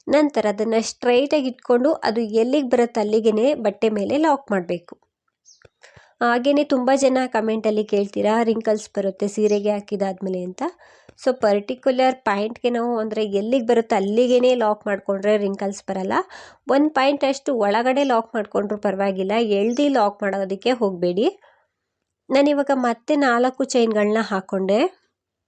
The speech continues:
So ನ-, ಮತ್ತೆ ನಾನಿಲ್ಲಿ ನಾಲ್ಕು ಚೈನ್‌ಗಳನ್ನ ಹಾಕಿ ಅದನ್ನು ಕೂಡ ಅಷ್ಟೇ ಸ್ಟ್ರೈಟ್ ಆಗಿ ಇಟ್ಕೊಂಡು ಅದು ಎಲ್ಲಿಗೆ ಬರುತ್ತೆ ಅಲ್ಲಿಗೆ ನೋಡ್ಕೊಂಡು ಲಾಕ್ ಮಾಡ್ತಾ ಇದೀನಿ.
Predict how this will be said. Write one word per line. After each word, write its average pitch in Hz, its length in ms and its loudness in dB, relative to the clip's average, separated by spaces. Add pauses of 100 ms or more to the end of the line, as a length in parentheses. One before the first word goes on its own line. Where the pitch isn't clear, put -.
(960)
So 247 100 0
ನ-, 240 200 -2
ಮತ್ತೆ 226 300 0
ನಾನಿಲ್ಲಿ 233 480 2
ನಾಲ್ಕು 247 520 0
ಚೈನ್‌ಗಳನ್ನ 214 540 0
ಹಾಕಿ 196 560 -2 (400)
ಅದನ್ನು 285 300 2
ಕೂಡ 226 240 0
ಅಷ್ಟೇ 214 280 -4
ಸ್ಟ್ರೈಟ್ 247 500 0
ಆಗಿ 285 120 0
ಇಟ್ಕೊಂಡು 269 480 0
ಅದು 214 260 -2
ಎಲ್ಲಿಗೆ 240 380 0
ಬರುತ್ತೆ 269 280 2
ಅಲ್ಲಿಗೆ 254 240 2
ನೋಡ್ಕೊಂಡು 254 560 2
ಲಾಕ್ 220 340 0
ಮಾಡ್ತಾ 202 280 0
ಇದೀನಿ. 208 440 2